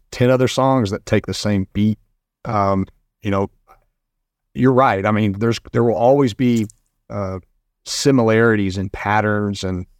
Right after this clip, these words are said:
you know, dialects, sounds, et cetera. Um, it, it just, it's just the nature of the beast. And then you start throwing in creative, uh, opportunities to create things that benchmark off of recorded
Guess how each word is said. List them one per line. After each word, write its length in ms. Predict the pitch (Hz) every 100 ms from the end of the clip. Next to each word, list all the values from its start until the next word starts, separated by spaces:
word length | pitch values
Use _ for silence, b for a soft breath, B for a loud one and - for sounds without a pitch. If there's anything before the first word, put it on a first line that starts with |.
| _ _ _
you 120 | 101
know, 120 | 92 90
dialects, 800 | - 95 104 98 95 98 - -
sounds, 840 | - - 90 95 101 104 101 101
et 100 | -
cetera. 460 | - 101 101 104 101 - _ _ _ _ _ 107
Um, 300 | 104 101 92 _ _ _ _ _ _ _ _ _
it, 160 | 107 104
it 160 | 117 107
just, 380 | 117 - - _ _ _ -
it's 100 | -
just 160 | 120
the 60 | 117
nature 280 | 113 107 104
of 60 |
the 60 | 92
beast. 320 | 110 107 -
And 80 | 107
then 80 | 117
you 60 |
start 220 | - 120
throwing 300 | - 135 120
in 200 | 117 104
creative, 840 | 101 - 131 113 117 120 107 101 - _ _ _ _ _
uh, 80 | - -
opportunities 720 | 120 139 143 147 131 117 104 -
to 140 | 110
create 500 | - - 110 123 123
things 480 | - 113 110 104 -
that 180 | 107 - _ _
benchmark 500 | 113 120 - 113 104 98 -
off 320 | 107 107 -
of 440 | 110 95 - - _ _ _ _
recorded 600 | 110 98 - 135 110